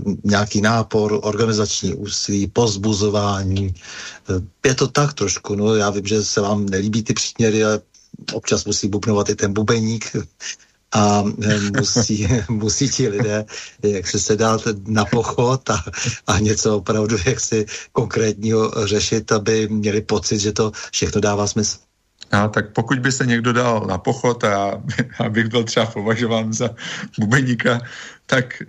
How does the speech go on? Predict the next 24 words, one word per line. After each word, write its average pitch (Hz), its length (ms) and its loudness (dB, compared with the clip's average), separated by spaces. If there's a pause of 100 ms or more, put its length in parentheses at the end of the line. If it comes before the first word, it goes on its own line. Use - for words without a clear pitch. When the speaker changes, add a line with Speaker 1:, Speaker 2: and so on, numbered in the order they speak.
(140)
Speaker 2:
klidně, 117 380 2
jako 101 300 -4
to 101 240 -4
je, 101 140 -4 (160)
zase 107 260 0
znovu 107 300 0
říkám, 104 360 2
věc 110 180 2
každého, 110 640 2
ale, 101 320 2 (560)
eh, 101 60 2 (720)
zároveň, 107 600 2
eh, 101 280 -2 (300)
se - 160 -2
mi 110 120 4
líbí, 104 340 2
že 107 120 0
jste 107 180 0
vlastně 101 280 2
použil 104 600 2
všechna 104 300 0
ta 110 140 2
slova, 104 520 2
eh, - 500 -6